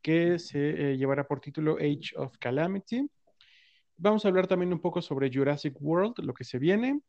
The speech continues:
sobre las consolas de Xbox también que, que está próxima a estrenar,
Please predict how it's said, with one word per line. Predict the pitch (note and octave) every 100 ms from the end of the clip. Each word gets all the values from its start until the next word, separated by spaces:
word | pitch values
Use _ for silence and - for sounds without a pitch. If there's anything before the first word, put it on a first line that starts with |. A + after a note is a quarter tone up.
| _ _ - _
sobre | - F#3 F#3 G3 G3
las | - E3+ E3+ -
consolas | E3 D#3 F#3 F#3 F#3+
de | D3+ D3+ D3 D#3
Xbox | C3+ C3+ D3+ - -
también | B2+ B2+ D3
que, | C#3+ C3+ -
que | -
está | A#2+ - C3
próxima | C#3 - C#3
a | B2+
estrenar, | - C#3+ G#3